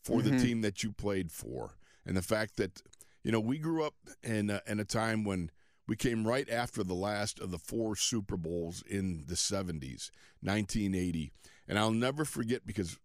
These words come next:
Speaker 1: we knew the Chief. We got to know the Chief, Missus Rooney, Mister Rooney, um, you know, the D M R, uh, <sighs> the, the whole Rooney family
Speaker 2: Sure.
Speaker 1: was one incredible group of people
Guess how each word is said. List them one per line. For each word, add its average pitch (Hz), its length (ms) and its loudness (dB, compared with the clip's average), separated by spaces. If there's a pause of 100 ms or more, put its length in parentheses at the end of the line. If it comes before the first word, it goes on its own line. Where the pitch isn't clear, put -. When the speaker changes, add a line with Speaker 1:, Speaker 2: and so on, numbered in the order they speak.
(140)
Speaker 1:
we 95 100 -4
knew 117 180 0
the 120 120 -2
Chief. 90 520 -2
We 95 100 -6
got 85 160 -2
to - 60 -6
know 90 120 0
the 82 100 -4
Chief, - 480 -2 (300)
Missus 110 400 0
Rooney, 104 320 2
Mister 104 340 0
Rooney, 98 480 2 (400)
um, 95 380 2
you 101 80 2
know, 98 160 4
the 92 160 0
D 101 260 0
M 104 140 2
R, 101 420 2
uh, 90 420 -2 (160)
<sighs> - 340 -10
the, - 140 -8
the 110 140 -4
whole 147 220 0
Rooney 131 280 0
family 95 600 -2
Speaker 2:
Sure. 123 360 2 (100)
Speaker 1:
was 98 200 0
one 117 440 2
incredible 104 960 -2
group 92 380 -2
of 80 160 -10
people 78 480 -2